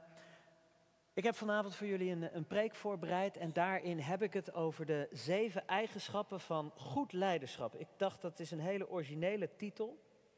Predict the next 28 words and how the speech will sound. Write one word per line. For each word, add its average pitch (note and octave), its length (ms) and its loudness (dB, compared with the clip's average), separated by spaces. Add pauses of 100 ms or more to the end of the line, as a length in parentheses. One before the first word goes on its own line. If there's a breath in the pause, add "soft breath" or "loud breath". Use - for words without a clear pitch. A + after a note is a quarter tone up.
(840 soft breath)
Blijkt E3 420 2
ene F3+ 320 0
Stephen E3 520 -2
Covey G3 420 0
ook G#3 140 -2
al F3 80 -2
zoiets C#3+ 300 -6
bedacht B2+ 360 -4
te - 80 -8
hebben. A#2 260 -8 (1500 loud breath)
Nou A#2+ 160 4
ja, B2+ 200 6
bijna, C3+ 320 0
maar C#3+ 160 0
die D#3+ 100 4
heeft D#3 140 4
het E3 120 -2
over F3 240 0
e-, - 180 -6
effectief E3+ 540 -2
leiderschap, B2 520 0
hè, B2+ 80 -4
dus C3 260 -6
dat - 160 -4
is D#3+ 160 -6
totaal D3 680 0 (480 loud breath)
iets - 400 -4 (440 loud breath)
anders. G#2 680 -4